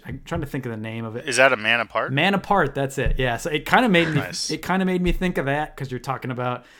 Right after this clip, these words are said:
Speaker 1: you know, going to the seedy underworld and kinda doing things for them, uh, on the other side of the law. So,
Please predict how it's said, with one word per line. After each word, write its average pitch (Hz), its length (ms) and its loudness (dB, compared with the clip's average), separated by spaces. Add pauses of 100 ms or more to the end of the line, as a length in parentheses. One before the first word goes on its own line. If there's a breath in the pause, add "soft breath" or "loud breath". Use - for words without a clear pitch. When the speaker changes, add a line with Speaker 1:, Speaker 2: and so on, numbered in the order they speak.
(180 soft breath)
Speaker 1:
you 131 100 -4
know, 120 80 -6
going 127 240 -2
to 123 60 -4
the 117 100 -10
seedy 120 340 -6
underworld 113 680 -6
and 104 180 -12
kinda 113 240 -10
doing 110 300 -10
things 107 340 -14
for 110 140 -14
them, 107 480 -10 (340)
uh, - 180 -20
on 127 180 -6
the 117 80 -6
other 110 120 -8
side 117 200 -10
of 104 60 -12
the 104 60 -12
law. 101 280 -12
So, 113 260 -8